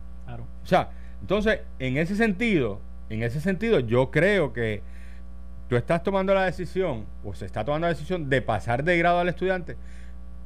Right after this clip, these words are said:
Speaker 2: teniendo el conocimiento de que los niños no tienen el conocimiento de, de, ah, eh, ni, ni han recibido la educación, eh, adecuada. ¿Qué tú me dices de los niños que, que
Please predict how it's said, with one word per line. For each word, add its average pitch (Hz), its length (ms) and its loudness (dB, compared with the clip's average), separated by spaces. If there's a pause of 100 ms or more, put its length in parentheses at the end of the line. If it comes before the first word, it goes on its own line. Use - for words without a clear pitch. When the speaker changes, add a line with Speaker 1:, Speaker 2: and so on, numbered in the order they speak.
(1400)
Speaker 2:
teniendo 156 580 6
el 202 80 4
conocimiento 202 640 4
de 170 140 2
que 160 100 0
los 147 120 2
niños 156 340 2
no 151 260 4
tienen 156 400 0
el 160 100 -2
conocimiento 151 960 0
de, 147 260 0
de, 139 380 2
ah, 127 200 2
eh, 117 220 -8
ni, 120 140 -4
ni 123 200 0
han 120 180 2
recibido 151 340 2
la 151 100 4
educación, 147 600 0 (440)
eh, 143 180 2
adecuada. 147 640 2 (720)
¿Qué 156 80 -4
tú 226 80 -2
me 233 100 0
dices 214 300 -2
de 180 100 0
los 170 120 0
niños 175 360 0
que, 139 460 0
que 120 720 2